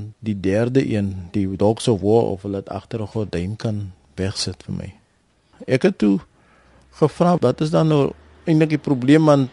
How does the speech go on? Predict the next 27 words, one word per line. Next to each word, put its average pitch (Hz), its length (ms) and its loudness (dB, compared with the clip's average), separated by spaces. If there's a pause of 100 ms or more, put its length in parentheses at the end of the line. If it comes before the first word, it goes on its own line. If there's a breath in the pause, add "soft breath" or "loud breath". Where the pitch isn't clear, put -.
hulle 131 380 2
was 131 520 2
heel 131 280 2
gemaklik 143 600 0 (220)
om 123 220 -2
my 131 140 2
te 131 340 2
nooi 127 400 0
as 117 200 -2
'n 139 100 -8
kunstenaar. 139 720 -2 (260)
Hoekom 139 320 0
sou 131 220 2
hulle 123 220 4
dan 117 180 2
nou 117 300 0 (140)
my 117 340 0
werk 107 280 2 (240)
probeer 110 400 0
sensuur? 110 720 -2 (240)
En 110 280 -2
toe 143 180 0
het 120 220 4 (300)
een 127 220 0
van 127 200 0
die, 117 340 2
eh, 107 200 0